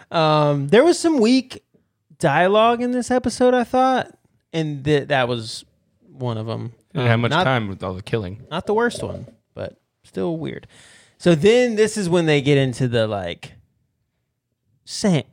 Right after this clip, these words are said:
Speaker 1: Sam, like,
Speaker 2: <laughs>
Speaker 1: are you kidding me? How? Like, how? You're beaten half to death."
Speaker 2: Sam.
Speaker 1: <laughs> It was funny.
Speaker 2: <laughs>
Speaker 1: Um,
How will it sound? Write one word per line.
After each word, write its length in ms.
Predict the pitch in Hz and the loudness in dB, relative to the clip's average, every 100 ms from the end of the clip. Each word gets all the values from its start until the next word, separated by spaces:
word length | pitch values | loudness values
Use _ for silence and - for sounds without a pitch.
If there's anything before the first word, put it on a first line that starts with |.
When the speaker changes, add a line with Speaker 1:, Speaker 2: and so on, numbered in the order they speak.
| _ | _
Speaker 1:
Sam, 680 | - - 262 160 117 110 139 - | -8 2 4 4 0 -6 -10 -6
like, 420 | 185 175 165 151 - - _ _ | 2 4 4 0 -6 -12 _ _
Speaker 2:
<laughs> 400 | _ _ _ _ | _ _ _ _
Speaker 1:
are 80 | 190 | 4
you 140 | 262 | 4
kidding 320 | 294 262 285 277 | 6 4 4 4
me? 260 | 277 277 | 4 4
How? 400 | 202 208 226 175 | 2 2 2 2
Like, 180 | 196 190 | 2 0
how? 340 | - 214 214 156 | 2 4 6 6
You're 200 | 165 175 | 6 4
beaten 560 | 147 190 214 175 143 | 2 -2 -2 -6 -6
half 260 | 131 135 - | -2 -4 -4
to 60 | |
death." 340 | 131 120 107 107 | -2 0 0 -2
Speaker 2:
Sam. 1120 | - 113 107 104 104 107 110 123 139 151 - | -6 -4 -2 -2 -2 0 2 4 6 4 0
Speaker 1:
<laughs> 60 | - | -4
It 580 | 180 - 220 175 175 190 | -2 2 2 2 4 4
was 180 | 202 - | 4 4
funny. 440 | 170 135 127 117 | 2 2 0 -2
Speaker 2:
<laughs> 60 | 214 - - _ _ - | -8 -14 -20 _ _ 0
Speaker 1:
Um, 640 | 160 160 160 151 139 123 | 2 4 4 2 0 -4